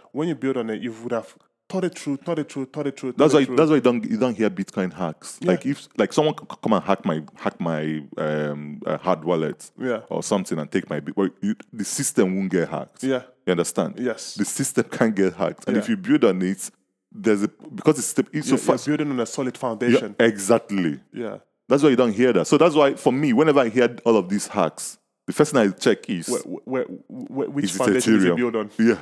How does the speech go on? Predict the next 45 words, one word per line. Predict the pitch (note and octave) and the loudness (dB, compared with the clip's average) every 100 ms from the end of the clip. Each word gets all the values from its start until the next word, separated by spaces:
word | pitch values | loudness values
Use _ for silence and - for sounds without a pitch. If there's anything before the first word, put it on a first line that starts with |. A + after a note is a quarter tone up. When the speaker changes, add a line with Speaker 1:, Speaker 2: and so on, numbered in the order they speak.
| - - | -8 -6
Speaker 2:
Is | - G#3 | -2 0
it | |
Ethereum? | A3 A2 - A2+ G#2 E2+ - | 4 2 4 4 4 2 -4
Speaker 1:
<laughs> | _ _ _ _ - - | _ _ _ _ -8 0
Speaker 2:
You | G2+ | 2
know, | F2+ E2 - - - | 2 0 -8 -20 -6
Speaker 1:
Yeah. | B2 | -2
Speaker 2:
is | A#2+ B2 | 0 2
it | G#2 | 2
Ethereum? | A#2+ G2 | 4 4
And | A2 | 4
Eth-, | A#2 - | 2 2
Ethereum | A#2+ F3+ F3+ | 0 0 -2
cre-, | C#3 | -4
created | - C3+ C3 A2 | -4 -4 0 -2
a | |
precedent | - A2+ - F#2 D#2+ E2+ | 0 -2 0 -2 -2 -6
from | - - F2 E2+ | -10 -4 -4 0
that, | G2 G2 - | 0 0 -2
um, | F2 E2 D#2 D#2 | -2 0 -2 -4
dao | D2+ F#2+ F#2 F2 | -2 2 2 2
hack | F2+ D2 - - _ _ | 0 -2 -8 -20 _ _
Speaker 1:
Yeah. | A#2+ | -6
Speaker 2:
in | A2 | -4
two | |
thousand | G#2 G2 | 0 2
and | F2 D#2+ | 0 -4
sixteen, | F2+ - F2 D#2+ _ _ - | -10 -8 -8 -8 _ _ 0
whereby | F#2 F#2+ F2 E2 E2 | 2 4 4 4 2
it's | E2+ D#2 | 0 0
like, | E2 D#2 - | 0 -2 -4
uh, | F2+ F2+ F2 F2 F2 F2 - - | -4 0 0 0 0 -2 -8 -6
uh, | G2 F2 E2 E2 | -2 0 0 0
yeah, | E2+ D#2 | 0 0
we | D#2 | -2
just | F2+ F2 | -4 -2
create | - E2 | -4 -4
a | D#2+ | -6
new | D2+ D#2 | -8 -8
one. | D2+ D2 - _ _ | -8 -10 -12 _ _
Speaker 1:
Yeah. | - F2+ | -4 0
Speaker 2:
Like, | F2+ - | 0 -4
what | - D#3 | -4 0
the | G2 | -2
fuck? | - - C3+ - | -4 -2 -2 -4